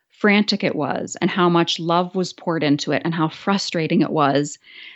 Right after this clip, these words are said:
and how it involved all of this coordination and desperate searches and no sleep and many tears and passion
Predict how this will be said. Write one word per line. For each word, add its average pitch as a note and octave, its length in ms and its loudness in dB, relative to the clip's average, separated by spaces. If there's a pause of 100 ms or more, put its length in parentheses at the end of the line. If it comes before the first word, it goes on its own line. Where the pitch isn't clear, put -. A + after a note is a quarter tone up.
(140)
and F3 140 2
how F3 240 2
it F3 80 2
involved D#3+ 680 2
all F3 180 4
of F#3+ 80 2
this F3 180 -4
coordination E3 920 2 (100)
and C#3 440 4 (180)
desperate F3 480 0
searches D#3 480 -2
and E3+ 280 2
no E3+ 220 4
sleep D3 600 -2
and D#3 320 2 (180)
many E3+ 400 4
tears C#3+ 680 0 (840)
and F3+ 300 2
passion - 680 -4